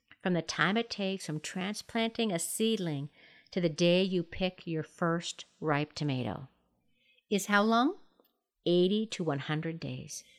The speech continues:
Speaker 2: So it's a long time.
Speaker 1: But it's worth it because
Speaker 2: Mm-hmm.
Speaker 1: it's so slow maturing. That's what makes the tomato taste so good.
Speaker 2: That's right. And they don't mature all at the same time, and then they hang
Speaker 1: Mm-hmm.
Speaker 2: around for a while.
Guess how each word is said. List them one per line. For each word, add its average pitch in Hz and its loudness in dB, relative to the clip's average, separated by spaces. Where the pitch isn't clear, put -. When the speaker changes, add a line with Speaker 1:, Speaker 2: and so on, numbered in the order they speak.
Speaker 2:
So 202 2
it's 214 4
a 208 6
long 220 6
time. 226 4
Speaker 1:
But 185 8
it's 208 2
worth 240 2
it 180 4
because 233 2
Speaker 2:
Mm-hmm. 269 4
Speaker 1:
it's 196 0
so 190 6
slow 208 4
maturing. 202 -2
That's 165 4
what 180 4
makes 208 0
the 226 0
tomato 247 0
taste 262 2
so 262 4
good. 320 0
Speaker 2:
That's 175 -4
right. 277 -2
And 220 4
they 220 6
don't 247 6
mature 233 4
all 208 6
at 202 2
the 202 -2
same 196 0
time, 233 4
and 214 2
then 226 4
they 226 2
hang 226 2
Speaker 1:
Mm-hmm. 220 2
Speaker 2:
around 262 4
for 185 -2
a 170 -2
while. 175 -10